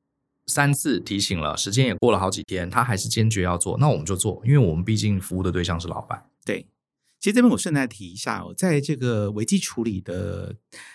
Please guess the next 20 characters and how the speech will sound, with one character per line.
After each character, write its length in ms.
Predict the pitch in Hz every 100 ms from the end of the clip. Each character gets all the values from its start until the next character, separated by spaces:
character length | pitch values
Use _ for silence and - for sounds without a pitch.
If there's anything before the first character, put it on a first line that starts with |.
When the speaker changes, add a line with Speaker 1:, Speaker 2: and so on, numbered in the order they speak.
| _ _
Speaker 2:
这 120 | - 156
件 160 | 135
事 120 | 120
情 140 | 135 98
当 180 | 104 104
中 200 | 104 104
哦， 120 | 87
时 360 | - - 107
间 240 | 107 151 156
是 120 | -
一 60 | 123
个 140 | 110
非 320 | 92 - 139
常 340 | 135 107 98 110
有 240 | 139 87 -
趣 540 | - - - 113 104 -
而 200 | 95 98
关 320 | - 117 117
键 340 | 113 113 92 85
的 680 | 95 92 104 - 104 -